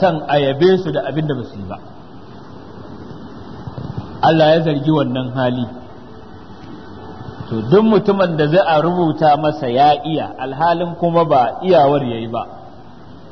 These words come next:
me zai hana ya shiga ƙarƙashin "Wa yuhibbuna an yuhmadu bima lam yaf'alu"? Sannan manzo Allah sallallahu alaihi wa sallama yana cewa, "Al-mutashabbi'u bima lam yu'ta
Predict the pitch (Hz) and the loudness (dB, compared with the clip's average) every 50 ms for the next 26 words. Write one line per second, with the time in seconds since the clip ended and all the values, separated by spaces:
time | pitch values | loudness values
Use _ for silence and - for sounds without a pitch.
0 | - - 113 123 127 135 165 170 160 156 156 156 156 156 147 135 127 120 120 113 | -14 -10 -6 -4 -2 2 2 4 4 4 2 2 0 0 -2 -2 -2 -4 -6 -8
1 | - - 120 113 143 143 - 131 120 - - 135 131 - 147 139 139 143 151 156 | -8 -10 -8 -6 -6 -6 -4 -6 -6 -6 -6 -6 -6 -4 -4 -4 0 2 2 4
2 | 147 139 127 - 127 120 110 113 127 151 156 151 147 139 135 131 131 127 131 135 | 2 2 0 -2 -4 -6 -6 -2 0 2 2 4 4 2 2 0 0 0 2 2
3 | 143 135 135 131 120 113 113 127 123 117 117 107 113 110 110 113 110 110 110 107 | 2 0 0 -2 -4 -2 -2 0 0 0 0 0 0 0 0 0 0 0 -2 -2
4 | - 95 90 90 85 - - - - - - - - - - - - - - - | -4 -4 -6 -6 -8 -10 -12 -14 -14 -14 -14 -14 -14 -14 -14 -14 -12 -12 -12 -14
5 | - - - - - - - - - - - - - - - - - - - - | -14 -14 -14 -14 -14 -14 -14 -14 -14 -14 -14 -14 -14 -14 -14 -14 -14 -14 -14 -12
6 | - 98 90 - - - - - - - - - - - - - - - 104 - | -12 -12 -12 -12 -14 -14 -14 -12 -12 -12 -12 -12 -12 -12 -14 -12 -12 -14 -14 -14
7 | - - - - - - - - - - - - 190 185 180 175 170 170 160 147 | -14 -14 -14 -14 -14 -14 -12 -12 -12 -4 2 2 4 4 4 4 2 2 2 4
8 | 143 160 160 160 160 156 143 147 156 143 135 135 135 147 151 147 147 123 113 123 | 4 4 4 2 2 0 0 0 -2 -2 -2 -2 0 2 2 2 2 2 0 0
9 | 131 143 143 127 123 117 110 - 143 139 139 143 139 139 131 127 - - - - | 0 0 0 0 0 -2 -2 0 0 2 2 4 2 2 2 0 -2 -6 -10 -12
10 | - - - - - - - - 131 147 151 147 135 131 - 143 139 135 131 131 | -14 -14 -14 -14 -16 -12 -4 0 0 2 2 2 2 0 0 0 2 4 6 6
11 | 127 127 127 - - 131 131 127 139 143 147 135 151 139 - - 175 165 151 143 | 6 6 4 2 0 0 0 0 0 -2 -2 0 -2 -2 0 2 2 2 2 0
12 | 160 139 107 - 117 113 123 135 135 147 143 143 143 143 139 139 139 156 175 175 | -2 -2 -2 -2 -2 0 2 2 4 4 4 4 4 2 2 2 2 2 2 2
13 | 175 - - 190 208 | 0 0 2 4 4